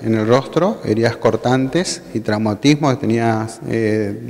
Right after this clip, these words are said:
el rostro muy inflamado, digamos, por, por los traumatismos, y manifestaba ella de que fue atacada en su domicilio por un masculino que ella le conocía, eh,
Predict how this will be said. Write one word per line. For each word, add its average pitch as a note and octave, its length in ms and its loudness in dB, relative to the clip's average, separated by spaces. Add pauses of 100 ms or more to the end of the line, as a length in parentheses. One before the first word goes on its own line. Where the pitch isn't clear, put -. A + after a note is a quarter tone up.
(580)
el A2 160 0
rostro B2 300 2
muy B2 240 2
inflamado, C#3 580 4
digamos, B2 320 2
por, G#2+ 320 -2
por G#2+ 160 -2
los G2+ 120 -6
traumatismos, C3+ 720 0 (720)
y A#2+ 420 6
manifestaba B2+ 720 4
ella E3 220 4
de D3+ 160 4
que A2 120 0
fue A#2 840 2
atacada C3 600 2
en A2+ 360 0
su - 160 -4
domicilio E3+ 640 2 (600)
por A2+ 180 4
un A#2 600 2
masculino D#3+ 760 2
que A2 280 -2
ella A#2 180 0
le A2+ 100 0
conocía, F3+ 640 0 (600)
eh, A2 480 0